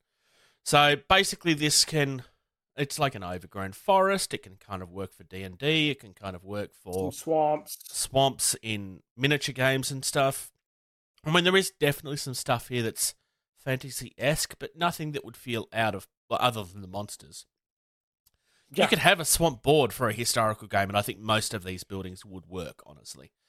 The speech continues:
Speaker 1: Um, except for, like I said, the monsters, which obviously you wouldn't be throwing on for a historical game. Unless you wanna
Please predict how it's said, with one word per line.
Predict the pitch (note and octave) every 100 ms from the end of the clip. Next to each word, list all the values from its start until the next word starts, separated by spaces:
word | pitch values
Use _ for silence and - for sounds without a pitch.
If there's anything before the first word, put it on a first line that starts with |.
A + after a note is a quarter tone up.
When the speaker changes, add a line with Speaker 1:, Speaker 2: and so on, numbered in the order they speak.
| _ _ _ _ _ _ _
Speaker 1:
Um, | - F2+ F2+ F#2 F#2 -
except | C#3 - C3+
for, | - A#2 A2 - -
like | F#2+ F#2+
I |
said, | G2+ D#2+ - _
the | F#2+
monsters, | F2+ D#2+ - - - -
which | - -
obviously | D#2+ E2+ F#2
you | E2+
wouldn't | D#2 D2+
be | E2+
throwing | - G2 F2 E2
on | E2
for | - F2
a | F2
historical | G2+ - E3+ G#2+ G2
game. | E2 C2+ - _ _ _ _ _ _ _ _ _ _ _ _ _ _ _ -
Unless | A#2+ B2+ B2+
you |
wanna | A2+ G2+